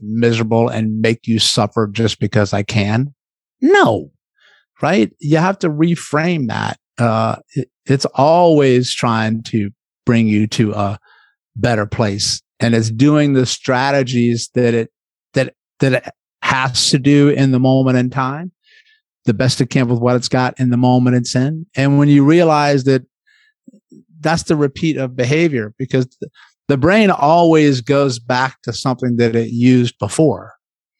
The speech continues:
right? Why? Because it worked. And, and you're like, "How do you know it worked?" Well, it's easy. You're not dead. That's how I know it worked.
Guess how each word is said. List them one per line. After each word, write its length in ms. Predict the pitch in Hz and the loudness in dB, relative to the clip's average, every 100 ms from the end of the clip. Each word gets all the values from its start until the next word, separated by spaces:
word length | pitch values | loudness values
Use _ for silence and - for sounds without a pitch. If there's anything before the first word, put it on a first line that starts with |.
| _ _ _ _ _ _ | _ _ _ _ _ _
right? 300 | 113 127 165 - _ _ _ _ | -4 -2 -4 -10 _ _ _ _
Why? 480 | 123 170 196 95 98 - _ _ _ _ 160 139 | 0 2 2 -2 -10 -20 _ _ _ _ -20 -2
Because 600 | 151 143 165 151 143 - - | 0 2 2 2 0 -4 -4
it 120 | 147 | -2
worked. 500 | 139 196 175 101 - - _ _ _ _ _ _ _ _ | 2 2 0 -4 -16 -20 _ _ _ _ _ _ _ _
And, 160 | 135 135 - | -4 -4 0
and 120 | 143 | 2
you're 120 | 143 | 4
like, 160 | 139 - | 2 0
"How 180 | 156 156 | -2 0
do 60 | |
you 60 | 160 | 2
know 180 | 156 151 | 2 0
it 80 | 120 | 2
worked?" 340 | 185 139 - _ | 0 -2 -6 _
Well, 280 | 139 143 139 147 | -2 0 -2 -2
it's 180 | 147 | -2
easy. 260 | 214 240 117 | 0 0 0
You're 160 | 113 147 | -4 -2
not 300 | 160 147 - | -2 -4 -2
dead. 340 | 226 175 101 | 0 -2 -4
That's 180 | 127 147 | -6 -4
how 160 | 208 160 | -2 -2
I 80 | 127 | -4
know 240 | 113 104 | -6 -8
it 60 | 101 | -8
worked. 320 | 107 175 | -8 -8